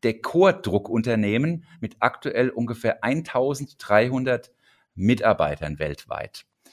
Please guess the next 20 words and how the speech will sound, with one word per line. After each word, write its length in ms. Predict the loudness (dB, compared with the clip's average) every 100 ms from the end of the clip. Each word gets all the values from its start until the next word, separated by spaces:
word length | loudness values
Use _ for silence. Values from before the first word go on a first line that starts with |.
| -20 -6
Mit 140 | -2 2
ihm 220 | 4 6
will 100 | 6
ich 140 | 6
heute 180 | 6 6
darüber 320 | 6 4 6
sprechen, 640 | 4 4 4 6 4 0 -4 -18 -2
wie 80 | 4
man 180 | 4 4
in 220 | 2 2
diesem 580 | 0 2 2 0 -2 -16
schnelllebigen 1200 | -10 -2 4 6 6 6 4 4 4 2 0 0
Industriezweig 1040 | 2 0 -2 -6 -6 -4 -4 0 2 2 2
und 260 | 0 -2 -12 _ _ _
in 160 | 0 2
einem 480 | 4 6 4 2 0
wirklich 320 | -2 -2 -8
sehr 340 | 2 4 6
intensiven 840 | 4 2 2 0 -2 -2 -2 -4 -8 0
Wettbewerbsumfeld 1200 | 2 2 2 0 0 -6 -8 2 6 8 6 -6